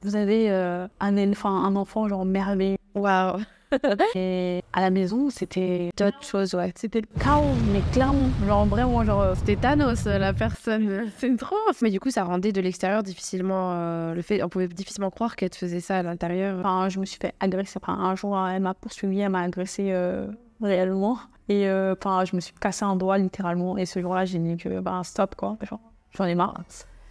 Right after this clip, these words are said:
Speaker 1: Et, euh, ça a beaucoup perturbé, j'ai oublié des trucs. Comment ça, j'avais l'impression de perdre la mémoire des fois.
Speaker 2: Tu sais qu'en plus, c'est des symptômes de traumatisme, ça, des fois.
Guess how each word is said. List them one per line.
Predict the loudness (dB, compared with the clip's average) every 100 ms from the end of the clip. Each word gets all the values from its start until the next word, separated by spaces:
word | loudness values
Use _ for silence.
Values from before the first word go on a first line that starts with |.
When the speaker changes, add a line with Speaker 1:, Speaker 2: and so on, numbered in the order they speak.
| -4
Speaker 1:
Et, | 0 2
euh, | 2 0 -2
ça | 0 2 4
a | 2
beaucoup | -2 -4
perturbé, | -4 -4 -6 -6 -2 0 0 0
j'ai | 0
oublié | 0 2
des | 0
trucs. | -4 -4 -4 0
Comment | 0 2
ça, | 2 2 2
j'avais | 2
l'impression | 2 2 0
de | 2
perdre | 2
la | 4
mémoire | 4 4 2 2
des |
fois. | 0 -2 -2
Speaker 2:
Tu | 0
sais |
qu'en | 0
plus, | 0
c'est | -4 -4
des | -2
symptômes | -4 2 2 4
de | 0
traumatisme, | -2 -2 -2 0 0 0
ça, | -2 -6
des | -6
fois. | -8